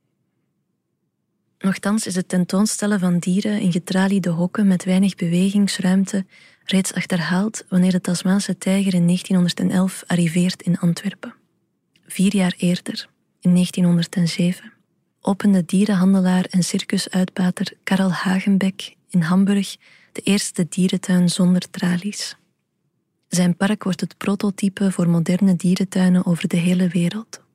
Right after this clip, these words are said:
Kooien worden vervangen door open kuilen die natuurlijke leefomgevingen nabootsen, afgescheiden van het publiek door onzichtbare grachten. Een decor van neprotsen, niveauverschillen,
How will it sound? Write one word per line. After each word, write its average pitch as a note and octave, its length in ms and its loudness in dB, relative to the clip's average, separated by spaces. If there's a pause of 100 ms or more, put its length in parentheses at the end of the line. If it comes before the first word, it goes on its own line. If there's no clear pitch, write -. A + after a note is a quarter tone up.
(920)
Kooien G3 380 2
worden F3+ 260 -2
vervangen F3+ 480 2
door F3 200 0
open F#3+ 340 -4
kuilen F#3+ 480 0 (380)
die F#3+ 120 0
natuurlijke G3 560 0
leefomgevingen E3+ 840 0
nabootsen, F3 640 -2 (520)
afgescheiden F#3+ 680 -2
van F3+ 100 0
het F3 120 0
publiek F#3 440 -2
door F3 140 -4
onzichtbare F3+ 640 -2
grachten. - 500 -12 (1000)
Een F#3 120 2
decor F#3+ 440 2
van F3 180 0
neprotsen, F#3+ 680 -2 (340)
niveauverschillen, F3+ 960 0